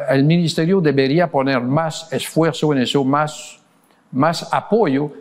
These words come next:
para apoyarlo, porque los mineros artesanales con frecuencia no son contadores, no son ingenieros, son gente que con frecuencia no tienen mu-, un alto nivel de educación. Para ellos es todo un proceso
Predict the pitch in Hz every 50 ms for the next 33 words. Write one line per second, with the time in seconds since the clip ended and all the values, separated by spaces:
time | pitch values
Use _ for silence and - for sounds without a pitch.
0 | - - _ 143 143 151 156 151 185 196 240 262 214 156 139 135 - 139 127 -
1 | - 151 151 170 170 - - 170 165 170 175 180 196 185 - 156 135 - 139 -
2 | 143 135 135 131 139 165 196 180 - - - - _ _ _ _ _ _ - 139
3 | 135 127 139 143 135 123 151 156 151 143 - 175 160 147 143 143 - - 156 151
4 | 135 - 127 113 - - 120 120 139 175 196 180 165 175 160 131 - 135 123 120
5 | - 151 147 143 131 123 110 104 - 127 131 151 190 202 180 170 160 139 - -
6 | 170 165 151 135 - 151 143 143 139 170 160 - 135 127 117 - - _ _ _
7 | _ _ _ _ - - 131 127 - - 135 131 - 147 147 143 143 - 170 170
8 | 151 139 135 131 - 143 139 135 147 151 156 147 127 117 - 135 120 123 139 143
9 | 123 131 135 135 135 131 135 131 131 120 104 156 156 147 139 135 139 143 135 127
10 | 123 110 117 110 117 120 123 - 185 202 180 - 151 156 170 180 190 214 247 214
11 | 147 165 135 - - 196 226 226 190 - 170 156 - 156 135 - 208 202 202